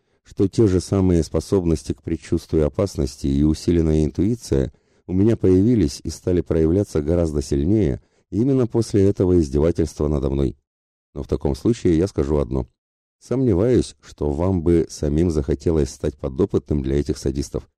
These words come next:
так как в данном случае вам пришлось бы стать для них жертвой. А это просто недопустимо. Так что, как ни крути, но в сложившемся положении у меня самого просто нет выбора. Инженерных баз знаний у него был полный набор до четвёртого ранга.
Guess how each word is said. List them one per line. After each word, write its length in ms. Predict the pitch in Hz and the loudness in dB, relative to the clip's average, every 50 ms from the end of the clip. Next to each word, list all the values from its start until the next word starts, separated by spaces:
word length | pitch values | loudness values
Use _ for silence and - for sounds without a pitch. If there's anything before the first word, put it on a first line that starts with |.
| _ _ _ _ _ _ _ _ _ | _ _ _ _ _ _ _ _ _
так 160 | - 107 101 | -8 -8 -4
как 140 | - 101 85 | -2 -2 -2
в 80 | 82 76 | -2 0
данном 320 | 82 90 87 87 80 73 | 0 2 2 2 0 0
случае 480 | - - 104 107 - - - 80 78 73 | -2 -2 -2 -2 -2 0 0 2 2 2
вам 180 | 80 - - | 2 0 -2
пришлось 440 | - - - - - - 101 98 87 | -2 -4 -6 -4 -2 0 0 0 0
бы 120 | 76 85 78 | 0 -4 -6
стать 300 | - - 95 98 92 76 | -4 -4 -2 -2 -2 -2
для 140 | 73 73 | -2 0
них 180 | 76 82 82 73 | 0 0 0 -2
жертвой. 480 | 71 71 76 82 - - 67 60 55 - _ _ _ _ _ _ _ _ _ - | -2 -2 -2 -2 -2 -4 -4 -6 -6 -10 _ _ _ _ _ _ _ _ _ -8
А 80 | 90 | -6
это 240 | 104 131 131 - 113 | -4 -4 -2 -2 -2
просто 340 | 90 98 107 113 - - 98 | 0 0 0 0 0 0 0
недопустимо. 680 | 92 87 85 80 85 78 - - 104 95 82 62 - - _ _ _ _ _ _ _ _ _ _ | 2 2 0 0 -2 -4 -2 0 0 0 0 -2 -4 -10 _ _ _ _ _ _ _ _ _ _
Так 180 | - 101 87 - | -8 -8 -8 -4
что, 160 | - 92 78 | -2 -2 0
как 220 | - 82 76 - | 0 -2 -2 -2
ни 80 | - 67 | -4 -6
крути, 460 | - 69 71 67 - - 120 127 127 - _ _ | -4 -4 -6 -2 0 0 0 0 -2 -8 _ _
но 140 | - 123 143 | -10 -8 -8
в 60 | 127 | -6
сложившемся 560 | - - 78 71 76 71 - - 67 65 - 67 | -2 -2 0 0 0 0 0 -4 -4 -4 -6 -6
положении 800 | - 71 73 73 69 73 90 87 85 82 80 80 80 80 - - | -4 -2 -2 -2 0 2 0 2 4 4 4 4 4 2 0 -2
у 100 | - 85 | -4 -2
меня 260 | 82 80 80 82 82 76 | 0 2 2 2 0 0
самого 420 | - - 76 76 73 82 101 110 | -2 -2 -2 -2 0 0 0 -2
просто 320 | - - 90 - - - | 0 -2 -4 -4 -2 -2
нет 220 | 73 78 82 - - | 0 0 -2 -2 -2
выбора. 340 | 73 76 71 64 62 58 - _ _ _ _ _ _ _ _ _ _ _ - | -4 -2 -2 -4 -4 -6 -10 _ _ _ _ _ _ _ _ _ _ _ -4
Инженерных 640 | 104 110 98 113 113 113 120 117 110 110 104 90 | -4 0 2 4 4 4 4 4 4 2 2 2
баз 220 | 90 95 101 95 82 | 2 2 2 2 2
знаний 500 | 78 82 85 87 98 107 113 113 110 107 | 2 2 2 2 4 4 4 6 6 6
у 100 | 98 90 | 4 4
него 300 | 85 80 78 85 95 90 | 4 2 2 2 0 2
был 180 | 90 90 87 | 2 0 0
полный 340 | - - 95 92 92 90 87 | 0 0 0 2 2 2 2
набор 360 | 85 85 82 82 90 101 98 | 2 2 0 0 0 0 0
до 100 | 85 80 | 0 -2
четвёртого 560 | - - - - - 87 80 - 87 80 80 80 | -2 -2 -6 -2 -2 -2 -2 -2 -2 -2 0 0
ранга. 340 | 80 80 78 65 60 57 | 0 0 -2 -2 -4 -8